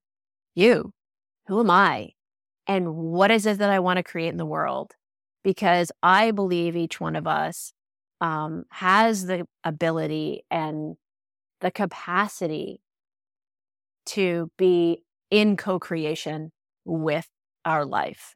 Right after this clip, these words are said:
and with the people in it. And that's what really this is all about. So, um,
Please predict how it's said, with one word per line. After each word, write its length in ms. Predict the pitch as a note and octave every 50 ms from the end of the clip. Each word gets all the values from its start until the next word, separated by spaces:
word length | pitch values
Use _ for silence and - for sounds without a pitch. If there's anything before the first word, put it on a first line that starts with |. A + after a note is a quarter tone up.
| _ -
and 160 | F3+ E3+ E3+
with 140 | E3 D#3+ D#3+
the 100 | - D#3+
people 320 | - - D#3 - - D3+ -
in 160 | - C#3+ C#3+
it. 160 | C#3 C3+ - _ _ _ _ _ _ _ _ _ _ _ _ _ _ _ _ _ _ _ _ -
And 100 | F#3 F3+
that's 220 | F3+ F3+ F3+ -
what 100 | F#3+ E3
really 220 | E3+ F3 E3 D#3+ D#3
this 220 | D3 D3+ - -
is 80 | D#3 D#3
all 160 | C#3+ C#3+ D3+
about. 320 | D#3+ D3 C#3+ C#3+ D3 -
So, 240 | - F#3 E3+ D#3+ D3+ _ _ - - _ _ _ _ _ _ _ _ _ _ -
um, 220 | E3 D#3 D3+ -